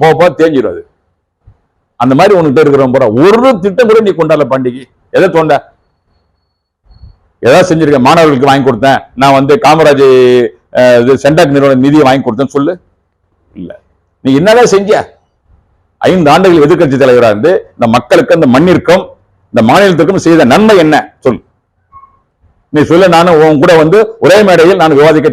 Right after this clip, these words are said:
தயார். உனக்கு தில் இருக்கா, திராணி இருக்கா? வா,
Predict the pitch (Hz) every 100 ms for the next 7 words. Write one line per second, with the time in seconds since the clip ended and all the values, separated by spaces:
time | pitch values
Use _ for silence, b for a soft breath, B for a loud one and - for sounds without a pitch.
0 | 110 123 135 - - _ _ _ _ _
1 | _ _ _ _ _ _ _ - 156 139
2 | 156 190 147 180 127 160 160 127 190 190
3 | - _ _ _ _ _ - 98